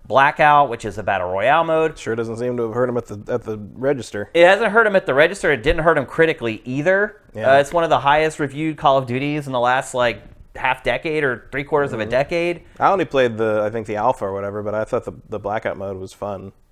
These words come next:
Speaker 1: I,
Speaker 2: Yeah.
Speaker 1: I honestly have played very little of the Blackout mode. I played it a ton when I was reviewing it.
Speaker 2: It's
Speaker 1: But
Speaker 2: definitely the most appealing battle royale mode I've played in terms of just polish and, and feeling like it's supposed to feel. Um,
Speaker 1: Yeah.
Speaker 2: I'm certainly no expert on that, but I,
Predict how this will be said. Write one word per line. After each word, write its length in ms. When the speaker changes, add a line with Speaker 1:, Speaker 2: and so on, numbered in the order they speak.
Speaker 1:
I, 140
Speaker 2:
Yeah. 100
Speaker 1:
I 200
honestly 320
have 140
played 260
very 220
little 220
of 40
the 60
Blackout 460
mode. 160
I 80
played 220
it 100
a 60
ton 480
when 120
I 60
was 160
reviewing 500
it. 160
Speaker 2:
It's 80
Speaker 1:
But 40
Speaker 2:
definitely 220
the 100
most 200
appealing 560
battle 300
royale 400
mode 260
I've 220
played 380
in 180
terms 240
of 120
just 200
polish 460
and, 240
and 340
feeling 360
like 180
it's 260
supposed 280
to 80
feel. 500
Um, 200
Speaker 1:
Yeah. 200
Speaker 2:
I'm 280
certainly 360
no 240
expert 340
on 160
that, 220
but 100
I, 140